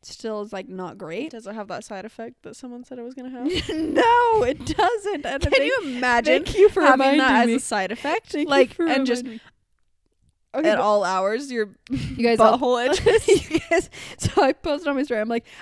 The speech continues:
Speaker 1: "I just can't believe people aren't complaining about how <laughs> terrible heartburn is. Why am I the first person on planet Earth to come out and tell you guys that heartburn is actually the worst thing I've ever experienced?" And anyways, my doctor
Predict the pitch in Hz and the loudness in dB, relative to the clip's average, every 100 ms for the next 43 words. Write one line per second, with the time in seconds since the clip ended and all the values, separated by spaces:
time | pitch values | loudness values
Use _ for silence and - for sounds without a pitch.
0 | - 381 622 - 269 233 226 254 233 226 | -4 -4 -2 -2 -2 0 -2 -2 -2 -2
1 | 220 254 262 226 226 226 233 294 311 247 | -2 -2 0 0 2 2 2 -2 2 4
2 | 302 - - 311 269 294 349 370 302 262 | 4 0 2 4 6 4 2 2 2 -2
3 | 226 220 254 302 320 254 - 254 - 277 | -2 -4 -2 -2 -2 -4 -4 -6 -4 -6
4 | 349 262 262 262 269 - 254 240 _ - | -6 -6 -6 -6 -6 -4 -2 -2 _ -20
5 | - - 330 339 302 370 320 330 381 349 | -16 -8 -6 -4 -2 -2 -2 -2 -2 -2
6 | 233 247 285 330 - 277 285 - 220 427 | -2 -2 -4 -4 -4 -6 -6 -6 -6 -6
7 | - 277 247 262 240 294 - 226 214 196 | -4 -2 0 0 -2 -2 -6 -6 -6 -6
8 | 196 - 480 285 185 - - - - - | -10 -6 -6 -4 -8 -12 -20 -20 -20 -18
9 | - - 320 302 277 311 - - - - | -16 -6 -4 -2 -2 -4 -14 -20 -16 -8
10 | 320 277 247 233 233 226 226 262 269 233 | -4 0 -2 -2 -4 -2 -2 -2 -4 -4